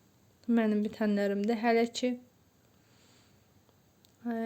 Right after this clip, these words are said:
ümid edirəm ki, məsə yararlı oldu. Belə.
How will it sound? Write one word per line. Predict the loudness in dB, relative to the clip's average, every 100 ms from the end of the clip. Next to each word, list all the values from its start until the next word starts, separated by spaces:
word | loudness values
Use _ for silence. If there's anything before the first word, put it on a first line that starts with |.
| -6 -2
ümid | 2 4 4
edirəm | 6 4 4 0
ki, | -2
məsə | -2 0 2
yararlı | 2 2 0 0 0
oldu. | 0 2 2 2 -2 -12 _ _ _ _ _ _ _ _ _ _ _ _ _ _ _ _ _ _ _ _ -2
Belə. | 0